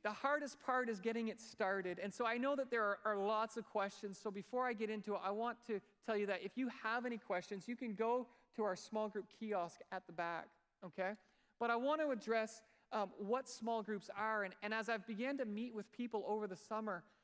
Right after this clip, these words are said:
and, and ask them what their experience was with groups, there are so many different ways you can go with small groups. But here's the framework of where we are calling a small group. A small group is eight to twelve people who meet together in homes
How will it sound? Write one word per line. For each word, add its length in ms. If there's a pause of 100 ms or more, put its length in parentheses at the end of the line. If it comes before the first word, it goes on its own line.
(160)
and, 220
and 220
ask 280
them 160
what 160
their 120
experience 500
was 140 (220)
with 120 (120)
groups, 300
there 140
are 100
so 380
many 180
different 320
ways 320
you 80
can 160
go 160
with 140
small 320
groups. 300 (280)
But 180
here's 200
the 100 (140)
framework 440
of 140
where 300 (260)
we 220
are 80
calling 400
a 20
small 320
group. 180
A 40
small 320
group 180
is 180
eight 200
to 80
twelve 320 (100)
people 380
who 100
meet 400
together 520 (300)
in 220
homes 540